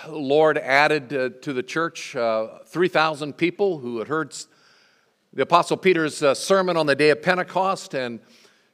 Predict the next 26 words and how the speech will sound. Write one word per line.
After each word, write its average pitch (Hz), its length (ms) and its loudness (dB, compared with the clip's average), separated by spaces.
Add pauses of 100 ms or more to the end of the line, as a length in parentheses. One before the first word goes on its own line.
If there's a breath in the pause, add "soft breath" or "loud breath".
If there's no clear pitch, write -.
(140)
Caleb 175 360 2
walked 160 360 2
us 151 100 -6
through 165 500 -2
what 135 840 -2
that 160 220 0
church - 400 -8
looked 156 280 -6
like, 101 340 -6
how 120 240 -4
they 127 220 -2
were 120 360 -2
a, 107 140 -2 (360 soft breath)
a 123 120 -10
group 165 240 -2
of 131 120 -4
people 156 360 -6
who 135 120 -6
were 123 160 -8
deeply 143 360 -6
committed. 151 580 -2
It 123 120 -12
was 113 160 -8
a 113 60 -8
communal 156 600 -4
body. 170 500 0